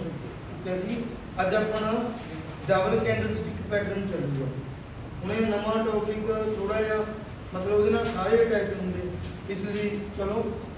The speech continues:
ਸਾਰਿਆਂ ਲਈ ਕਹਿਤਾ ਵੀ ਆਪਾਂ ਨੂੰ ਕਲਾਸ ਬਿਲਕੁਲ ਮਿਸ ਨਹੀਂ ਕਰਨੀ। ਜੇ ਆਪਾਂ ਇੱਕ ਦਿਨ ਕਲਾਸ ਮਿਸ ਕਰਾਂਗੇ, ਤਾਂ ਦੋ ਤਿੰਨ ਦਿਨਾਂ ਦਾ ਆਪਣਾ ਨੁਕਸਾਨ ਹੋਊਗਾ। ਇਹ ਦਿਮਾਗ ਨੂੰ ਬਿਠਾ ਕੇ ਚੱਲਣਾ, ਠੀਕ ਹੈ ਜੀ।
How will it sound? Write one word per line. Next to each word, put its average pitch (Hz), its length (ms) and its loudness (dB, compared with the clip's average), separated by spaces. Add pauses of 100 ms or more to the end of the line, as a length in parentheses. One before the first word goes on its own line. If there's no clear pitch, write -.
(100)
ਸਾਰਿਆਂ 196 280 4
ਲਈ 233 180 0
ਕਹਿਤਾ 185 320 2
ਵੀ 214 220 0
ਆਪਾਂ 214 200 0
ਨੂੰ 208 100 0
ਕਲਾਸ 202 460 2
ਬਿਲਕੁਲ 220 600 -2
ਮਿਸ 202 240 -2
ਨਹੀਂ 196 140 -4
ਕਰਨੀ। 185 460 -2 (360)
ਜੇ 196 60 2
ਆਪਾਂ 202 180 2
ਇੱਕ 220 100 0
ਦਿਨ 214 240 0
ਕਲਾਸ 208 240 4
ਮਿਸ 214 160 -2 (100)
ਕਰਾਂਗੇ, 196 320 -2
ਤਾਂ 202 120 -2
ਦੋ 185 220 0
ਤਿੰਨ 196 280 -2
ਦਿਨਾਂ 185 160 -2
ਦਾ 185 120 -2
ਆਪਣਾ 175 180 -2
ਨੁਕਸਾਨ 170 340 -4
ਹੋਊਗਾ। 143 320 -2 (520)
ਇਹ 170 40 -6
ਦਿਮਾਗ 185 260 2
ਨੂੰ - 180 2
ਬਿਠਾ 185 220 0
ਕੇ 175 140 -2
ਚੱਲਣਾ, 139 260 0
ਠੀਕ - 320 -6
ਹੈ 220 40 0
ਜੀ। 214 80 0